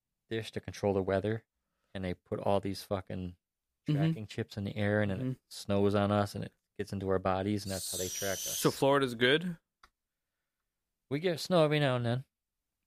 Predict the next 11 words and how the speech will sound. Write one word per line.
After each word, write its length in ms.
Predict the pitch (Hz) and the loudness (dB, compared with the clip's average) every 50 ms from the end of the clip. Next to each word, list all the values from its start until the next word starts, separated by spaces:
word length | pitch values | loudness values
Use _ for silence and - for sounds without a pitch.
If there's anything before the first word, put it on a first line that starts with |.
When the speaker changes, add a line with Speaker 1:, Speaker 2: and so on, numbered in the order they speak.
| _ _ _ _ _ _ _ _ _ _ _ _ _ _ _ - | _ _ _ _ _ _ _ _ _ _ _ _ _ _ _ -6
Speaker 2:
When? 360 | - - - 123 143 143 120 - _ _ _ _ _ _ _ _ _ _ _ _ - | -2 0 0 2 0 0 -4 -10 _ _ _ _ _ _ _ _ _ _ _ _ -6
Speaker 1:
Um, 420 | 104 95 98 98 98 95 92 92 _ _ _ _ _ | -4 -2 -2 -2 -2 -4 -8 -10 _ _ _ _ _
when 140 | - 101 98 | -8 -4 -4
my 100 | 98 90 | -4 -2
father 300 | - - 104 98 95 92 | 0 0 0 0 0 -2
first 240 | - 104 90 - 101 | -4 -6 -6 -4 -6
moved 100 | 95 90 | -4 0
down 200 | 98 98 120 127 | 0 2 2 2
here, 120 | 131 120 95 | 0 0 -2
it 80 | - | -2
snowed. 260 | - 95 90 87 90 | -2 -4 -4 -4 -6